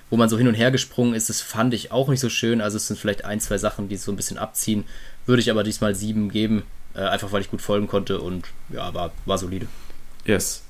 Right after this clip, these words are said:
Speaker 2: Ich bin auch bei sieben. Tatsächlich,
Speaker 1: Ach, schön.
Speaker 2: also ich hab zwischen sieben und acht
Speaker 1: <laughs>
Speaker 2: geschwankt, hab mich aber für die sieben entschieden, in dem Fall für die etwas schlechtere Bepunktung. Wie du schon sagst, mir haben einfach dieses, dieses Szenenwechsel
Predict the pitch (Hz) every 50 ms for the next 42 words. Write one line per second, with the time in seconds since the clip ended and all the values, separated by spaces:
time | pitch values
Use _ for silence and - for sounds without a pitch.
0 | - - - - - - 226 180 110 120 139 - - 127 113 101 101 107 120 135
1 | 139 143 156 156 - - - - - - - - - - - - - - - -
2 | - - 127 - - 147 151 151 - 151 147 139 - 113 127 127 131 143 160 180
3 | 180 - 175 139 127 117 147 180 170 151 - - 156 - - 143 139 131 - -
4 | 131 135 143 156 - - - - - - - - - - - - 135 143 156 147
5 | - 156 151 139 117 131 135 127 - 131 123 117 107 117 135 151 165 160 160 147
6 | - - 127 120 - - 143 156 156 147 - 104 107 110 107 113 110 - 117 -
7 | 120 113 107 95 113 - 113 110 - - - - - - 110 104 110 117 - -
8 | 107 104 98 - 104 - - 113 110 110 110 110 - 117 117 117 110 - - -
9 | - - - - 139 143 135 139 131 113 123 127 123 123 - - 123 117 123 131
10 | 135 139 139 135 - - 110 135 139 139 - 135 123 - - 120 110 113 113 107
11 | - - - - - - - 117 107 110 107 - - - - - 139 151 160 143
12 | 120 107 123 131 127 - - - - 139 135 131 131 123 -